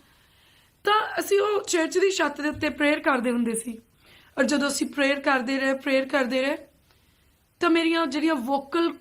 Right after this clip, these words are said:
ਕਾਰਡਸ ਸੀਗੀਆਂ, ਇੱਕ ਕਿਉਂਕਿ ਡਰਾਈਨੈਸ ਸੀਗੀ, ਅਸੀਂ ਸਾਰੇ ਜਾਣੇ ਡੇ ਨਾਈਟ ਫਾਸਟਿੰਗ ਦੇ ਉੱਤੇ ਸੀਗੇ, ਡੇ ਨੂੰ ਵੀ ਫਾਸਟਿੰਗ ਹੁੰਦੀ ਸੀ, ਨਾਈਟ ਨੂੰ ਵੀ ਫਾਸਟਿੰਗ ਹੁੰਦੀ ਸੀ। ਤੇ ਜਦੋਂ ਅਸੀਂ ਉਹ ਪ੍ਰੇਅਰ ਕਰਨੀ,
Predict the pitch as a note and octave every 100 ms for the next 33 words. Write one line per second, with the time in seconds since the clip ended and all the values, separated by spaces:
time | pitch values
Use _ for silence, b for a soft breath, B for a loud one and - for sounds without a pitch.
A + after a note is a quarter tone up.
0 | _ - C#4 C#4 C#4+ C#4+ D#4 D4+ A3 C4
1 | C#4+ D4+ - - - - C4+ D4 G#3 C4
2 | D4 D#4+ D#4+ - D4 D4+ D#4 D#4 B B
3 | _ - D4 C4+ C4+ C#4+ C4+ C#4+ C#4+ C#4
4 | B3+ C4+ D4 C#4+ C#4+ C4 B3+ C#4+ C#4+ C#4+
5 | C#4+ D4 D4 D4+ D#4 E4 - b b b
6 | b b - G#3+ B3+ C#4 D4+ D#4 D4 C4+
7 | D4 D4 C#4 C#4+ C4 D4+ C#4 C4 C4 C4
8 | D4 D4+ D4+ C4+ C4+ D4 C#4 C4 B3+ D4+
9 | D4+ B B B B B B - D#4 D4
10 | D4+ D4+ D4 D#4 D#4 - - - C4+ B3
11 | C#4+ D4 C#4+ C#4 C4+ C#4